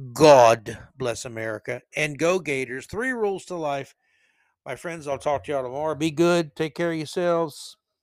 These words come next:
And for God's sakes, don't use that anesthetic. You might kill the environment or something in Scotland. Y'all be good. We'll talk tomorrow.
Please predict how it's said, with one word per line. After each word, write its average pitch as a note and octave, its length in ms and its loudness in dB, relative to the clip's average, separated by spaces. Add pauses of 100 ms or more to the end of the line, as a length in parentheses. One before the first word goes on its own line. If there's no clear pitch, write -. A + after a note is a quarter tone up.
(1300)
And D3 140 -14
for C3+ 80 -8
God's E3 280 -6
sakes, - 460 -8 (580)
don't D#3+ 200 -10
use D#3+ 220 -8
that D#3 180 -4
anesthetic. D3+ 880 -10 (240)
You C3 140 -6
might C3+ 240 -12
kill D#3+ 220 -4
the C3 140 -12
environment B2 520 -8
or A2+ 80 -14
something A#2+ 360 -14
in A2+ 120 -14
Scotland. B2 560 -10 (720)
Y'all F3+ 240 4
be B3 140 -2
good. G3 340 2
We'll F3+ 140 -4
talk E3 280 -4
tomorrow. C#3+ 600 -6